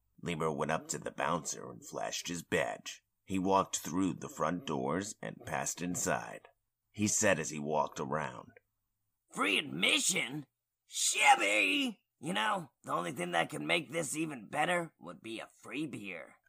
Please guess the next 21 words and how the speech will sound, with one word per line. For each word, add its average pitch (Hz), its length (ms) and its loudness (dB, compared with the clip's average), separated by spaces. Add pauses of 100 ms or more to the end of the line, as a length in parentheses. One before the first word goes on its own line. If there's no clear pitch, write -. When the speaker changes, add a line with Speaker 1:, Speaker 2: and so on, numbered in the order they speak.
(100)
Speaker 1:
Lemur 87 400 4
basked 80 560 2
in 76 100 -8
the 71 80 -6
euphoria 65 840 -6
of 69 220 -4
the 87 140 -2
venue. 64 480 -4 (560)
He 85 120 -6
walked 92 600 4 (100)
past 76 400 -2
the 110 140 4
bar 78 460 6 (320)
when 78 260 -2
a 65 80 -6
cute 104 400 -2
bartender 80 560 0
called 85 320 4
out 60 220 -4
to - 100 -8
him. - 320 -8